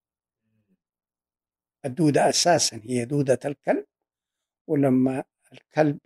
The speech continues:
يلقي فضلاته تجي، تجي الشاه تاخذ الفضلات هذه من ضمن الأكل حقها، تقوم يت-، يت-، يتكون داخلها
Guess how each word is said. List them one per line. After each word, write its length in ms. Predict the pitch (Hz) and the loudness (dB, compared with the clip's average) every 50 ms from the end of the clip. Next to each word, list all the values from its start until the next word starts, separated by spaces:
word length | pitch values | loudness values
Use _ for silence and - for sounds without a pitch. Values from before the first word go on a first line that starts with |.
| _ _ _ | _ _ _
يلقي 400 | - 143 147 165 - _ - 139 | -2 -2 -2 -2 -2 _ -10 -10
فضلاته 640 | - - 139 139 143 143 139 160 190 196 - - 185 | -8 -6 -8 -4 0 2 2 2 2 0 -2 -6 -8
تجي، 520 | 143 - - 139 127 131 123 127 143 170 - _ _ _ | -8 -4 -4 -2 -2 -2 -2 -2 -4 -6 -10 _ _ _
تجي 220 | - 143 135 135 | -6 -4 -4 -2
الشاه 400 | 131 - - - 147 135 123 117 - _ _ _ _ _ _ _ _ _ _ _ _ - | 0 0 0 2 2 0 -2 -4 -6 _ _ _ _ _ _ _ _ _ _ _ _ -2
تاخذ 300 | 143 135 123 - 139 143 | 0 0 0 0 -4 -4
الفضلات 720 | 127 117 - - 127 - 127 131 139 147 139 - _ - | -6 -4 -6 -8 -8 -4 0 2 2 2 2 0 _ 0
هذه 320 | 143 147 143 143 165 156 151 | 2 2 2 2 2 2 2
من 180 | 143 131 123 | 2 2 0
ضمن 260 | 123 - 143 143 127 120 | 0 0 0 0 0 -2
الأكل 420 | 123 - - 143 - - 135 - | -4 -6 -8 -8 -8 -8 -10 -12
حقها، 520 | - - - 190 190 254 175 180 208 247 - _ _ _ _ _ _ _ _ _ | -10 -8 -8 -8 -4 -2 0 0 0 0 -4 _ _ _ _ _ _ _ _ _
تقوم 380 | - 127 127 147 135 135 - - | -14 -8 -2 0 2 2 0 0
يت-، 380 | - - 123 117 - - 117 - _ _ _ - | -4 -10 -14 -14 -12 -14 -14 -14 _ _ _ -14
يت-، 380 | 123 113 - _ _ _ _ - | -14 -14 -14 _ _ _ _ -12
يتكون 800 | 135 123 - _ 143 - - - 220 226 220 180 160 160 156 147 - _ _ _ _ _ _ _ _ _ | -12 -12 -10 _ -14 -10 -4 -2 0 0 2 4 4 4 4 2 -2 _ _ _ _ _ _ _ _ _
داخلها 800 | 147 151 143 127 - - 190 180 151 123 107 120 139 139 175 - | 0 0 2 2 2 2 2 2 2 2 2 0 0 0 0 -2